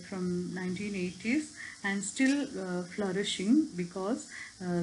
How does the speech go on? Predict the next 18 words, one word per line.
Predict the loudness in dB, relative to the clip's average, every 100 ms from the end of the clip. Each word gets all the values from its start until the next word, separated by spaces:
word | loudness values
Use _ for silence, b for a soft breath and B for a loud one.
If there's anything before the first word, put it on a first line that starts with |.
| 2 4
many | 8 6
studies | 6 2 4 2 4
are | 2
going | 2 2 2 2 2
on. | 2 4 2 B B B -4
Uh, | -2
so | -2 -2 -2
it's | -2 -4 -2
an | 0 0
active | -2 2 4 4
research | 4 0 0 2
area. | 0 0 -2 2 2 2 B B B -2
Uh, | 2 2 2 2
many | 0 -2
techniques | -4 -2 4 4 4
are | -2 -2
being | 0 0 0
developed, | 0 -2 0 0 -2